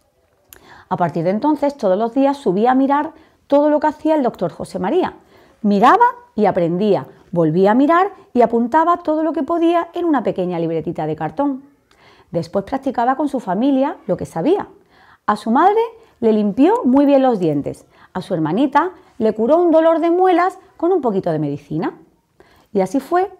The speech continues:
como el ratoncito Pérez se fue haciendo famoso. Venían ratones de todas partes para que los curara. Ratones de campo con una bolsita llena de comida para él. Ratones de ciudad con sombrero y bastón. Ratones pequeños, ratones grandes,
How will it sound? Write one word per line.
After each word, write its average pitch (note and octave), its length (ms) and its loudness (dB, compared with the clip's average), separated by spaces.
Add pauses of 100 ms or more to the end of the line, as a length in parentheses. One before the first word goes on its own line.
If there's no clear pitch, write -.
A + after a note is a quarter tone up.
como G3+ 180 -2
el F#3 60 -4
ratoncito F#3 500 -4
Pérez D4 320 0 (100)
se G3 140 -8
fue G#3 140 -8
haciendo A3 300 -6
famoso. D3+ 520 -8 (580)
Venían D4 400 2
ratones E4+ 480 0
de A#3 140 4
todas F#4 800 0
partes D#3 440 -4
para E3 220 -4
que E3+ 60 -2
los F3 160 -4
curara. E4 460 -2 (460)
Ratones D4+ 400 0
de C#4+ 120 -2
campo G4 420 0 (160)
con A3 160 0
una C4+ 160 4
bolsita D#4 480 -2
llena D4+ 240 0
de D#4+ 80 -6
comida C4+ 360 -4
para E3+ 260 0
él. D#3 260 -2 (360)
Ratones F#3+ 360 -4
de B3+ 100 0
ciudad D#4+ 420 0 (320)
con F#3 180 -4
sombrero F#3 720 0
y F#3+ 100 -2
bastón. F3 560 -2 (480)
Ratones E4+ 380 -4
pequeños, B3+ 560 0
ratones C4 380 -2
grandes, A#3 500 0